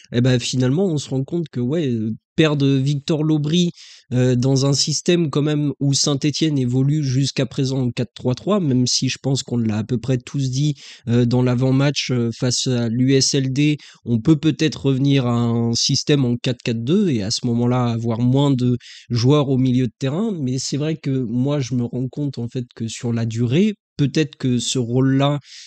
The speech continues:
euh, de milieu créatif va manquer. Et en plus, on s'est tous, euh, fait la même réflexion de se rendre compte que, ouais, effectivement, c'est quelque chose, euh,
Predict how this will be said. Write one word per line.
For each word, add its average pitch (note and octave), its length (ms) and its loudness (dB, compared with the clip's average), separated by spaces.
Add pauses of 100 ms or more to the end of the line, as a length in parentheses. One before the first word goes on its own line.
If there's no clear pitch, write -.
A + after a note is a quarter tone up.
(140)
euh, A2+ 220 0
de A2 180 -2
milieu A#2+ 340 2
créatif A#2+ 500 -6
va B2 160 -4
manquer. B2 540 -2
Et A#2+ 80 -4
en A2 160 -4
plus, E3 320 -4
on A2 360 -2
s'est A2+ 380 -4
tous, E3+ 360 0
euh, B2+ 120 4
fait C#3+ 160 0
la B2+ 140 0
même C3 220 2
réflexion B2+ 720 0 (380)
de B2+ 180 2
se A#2+ 120 0
rendre B2+ 280 -2
compte F3 240 -2
que, B2 120 -8
ouais, C3+ 300 -2
effectivement, A#2 640 -4
c'est B2+ 240 -4
quelque A2+ 340 -8
chose, C3+ 380 -6
euh, G#2+ 120 -4